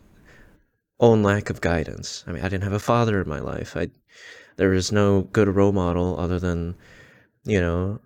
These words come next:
weird people near Detroit. <laughs> I mean, what else was I gonna do, right? It was just circumstance. And, you know, I'll, there are a lot of guys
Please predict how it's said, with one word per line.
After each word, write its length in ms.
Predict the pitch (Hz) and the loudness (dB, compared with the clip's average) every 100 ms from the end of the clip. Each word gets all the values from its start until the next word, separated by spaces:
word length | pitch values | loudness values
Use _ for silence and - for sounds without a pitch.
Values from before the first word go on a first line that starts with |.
| _ _ | _ _
weird 340 | 82 98 95 | 0 4 4
people 460 | - 95 98 101 98 | 4 0 2 2 2
near 180 | 98 98 | 2 0
Detroit. 580 | 101 - 131 104 67 - | 0 0 2 2 0 -6
<laughs> 40 | - | -4
I 120 | 92 | -2
mean, 380 | 104 101 - 98 - - _ - - - - _ | -2 -2 -2 -4 -8 -20 _ -20 -20 -20 -20 _
what 260 | - - 110 | -4 2 6
else 220 | 107 107 | 6 4
was 160 | 110 101 | 0 2
I 120 | 98 | 2
gonna 240 | 104 101 | 2 0
do, 360 | 98 117 92 71 | 0 2 2 0
right? 380 | 80 85 87 80 - - - - | -2 -2 -4 -6 -14 -20 -20 -8
It 60 | |
was 180 | 90 92 | -6 -4
just 240 | - 104 - | -2 -2 0
circumstance. 1000 | 101 - - 87 64 52 - - - - _ _ _ - _ _ - | -2 -2 -8 -8 -8 -10 -10 -10 -10 -14 _ _ _ -20 _ _ -2
And, 560 | 92 90 90 90 90 - _ _ _ _ _ _ _ _ _ _ _ _ _ - 82 | 0 0 0 -2 -4 -10 _ _ _ _ _ _ _ _ _ _ _ _ _ -16 -6
you 160 | 71 110 | -2 2
know, 240 | 95 92 - - | 2 0 -4 4
I'll, 160 | 104 | 8
there 180 | 104 117 | 10 10
are 40 | 120 | 8
a 60 | |
lot 220 | 95 101 | 8 6
of 60 | 120 | 4
guys 840 | 104 131 135 110 120 - - - | 4 4 4 2 0 -4 -8 -14